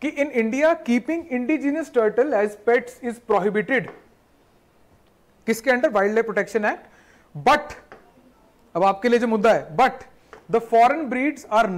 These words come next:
not restricted and are kept as pets in many families।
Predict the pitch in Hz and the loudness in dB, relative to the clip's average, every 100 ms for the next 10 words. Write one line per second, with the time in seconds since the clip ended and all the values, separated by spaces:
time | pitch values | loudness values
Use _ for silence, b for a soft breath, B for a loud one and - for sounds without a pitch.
0 | 185 269 269 220 - 185 - 190 143 - | 0 0 0 -4 -6 -8 -6 -4 -6 -10
1 | _ _ _ _ _ - - _ _ _ | _ _ _ _ _ -20 -20 _ _ _
2 | _ 202 220 240 226 220 220 233 214 214 | _ -4 0 0 0 -2 -2 -4 -4 -4
3 | 208 214 320 240 226 226 170 160 | -4 -4 -6 -4 -4 -4 -6 -6